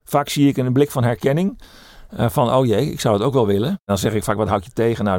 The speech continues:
dan, dan, dan is het, weet je, het is niet iets dat iedereen past.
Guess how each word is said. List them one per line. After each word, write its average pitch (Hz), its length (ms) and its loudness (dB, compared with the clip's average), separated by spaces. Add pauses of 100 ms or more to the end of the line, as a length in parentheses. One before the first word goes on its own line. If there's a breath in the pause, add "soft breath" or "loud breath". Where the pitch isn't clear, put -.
(140)
dan, 104 160 0
dan, 113 180 -2
dan 113 140 0
is 123 80 -2
het, 117 100 -4
weet 113 120 0
je, 139 60 -4
het 127 80 -6
is 139 120 -4
niet 139 200 0
iets 123 240 -4
dat 113 260 -2 (340 loud breath)
iedereen 117 400 2
past. - 380 -2